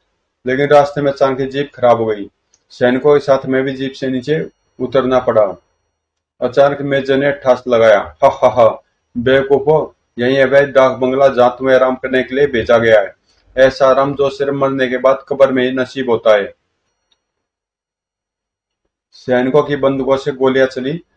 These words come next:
जो ज्यादातर रशीद को लगी, क्योंकि वह मेरे आगे आ गया था, पर जमीन पर गिरते ही न जाने कैसे मुझ में इतनी शक्ति आ गई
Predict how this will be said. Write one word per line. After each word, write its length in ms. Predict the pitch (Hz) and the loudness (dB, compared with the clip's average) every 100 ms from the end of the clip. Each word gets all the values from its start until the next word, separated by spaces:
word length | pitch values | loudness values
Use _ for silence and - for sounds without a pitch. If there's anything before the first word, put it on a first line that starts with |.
| _ - | _ -8
जो 200 | 127 131 | -4 0
ज्यादातर 440 | 135 135 135 151 143 | 2 4 2 0 -2
रशीद 340 | 143 143 127 | -4 -6 -4
को 120 | 127 | -2
लगी, 360 | 120 117 104 - _ _ - | -2 -2 -6 -12 _ _ -4
क्योंकि 220 | 135 143 | -2 2
वह 140 | 139 | 2
मेरे 260 | 135 135 135 | 4 2 4
आगे 240 | 127 127 | 4 4
आ 100 | 123 | 2
गया 200 | 120 117 | 4 0
था, 140 | 117 135 | 0 -2
पर 220 | 143 123 | -2 -4
जमीन 300 | 135 139 139 | -6 -6 -6
पर 140 | 131 | -8
गिरते 300 | 123 120 131 | -8 -8 -4
ही 180 | 131 151 _ _ - | -4 -6 _ _ -4
न 180 | 131 139 | 0 0
जाने 260 | 135 135 135 | 2 0 0
कैसे 340 | 139 135 143 | 0 0 -4
मुझ 200 | 139 131 | -6 -8
में 260 | 135 - 131 | -8 -8 -10
इतनी 240 | - 143 | -10 -10
शक्ति 360 | - 110 - 123 | -8 -10 -2 2
आ 120 | 120 | 2
गई 240 | 123 151 | 0 -6